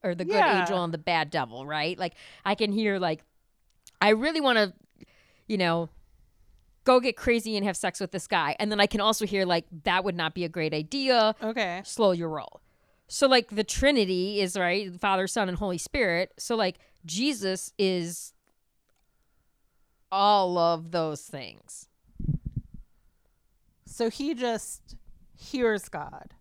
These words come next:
Speaker 1: I would assume
Speaker 2: He
Speaker 1: so.
Speaker 2: just, like, so Jesus probably had a running internal commentary.
Speaker 1: Yeah,
Speaker 2: He,
Speaker 1: like
Speaker 2: maybe he had A-, A D H D. <laughs>
Speaker 1: Well, I think, or he's a normal human being, because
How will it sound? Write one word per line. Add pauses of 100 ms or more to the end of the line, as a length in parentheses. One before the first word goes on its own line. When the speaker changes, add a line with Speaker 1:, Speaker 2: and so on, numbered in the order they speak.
(180)
Speaker 1:
I
would
assume
Speaker 2:
He
Speaker 1:
so.
Speaker 2:
just,
like, (3000)
so
Jesus
probably
had
a
running
internal
commentary. (120)
Speaker 1:
Yeah, (100)
Speaker 2:
He,
Speaker 1:
like
Speaker 2:
maybe
he
had
A-,
A
D
H
D.
<laughs>
Speaker 1:
Well,
I
think,
or
he's
a
normal
human
being,
because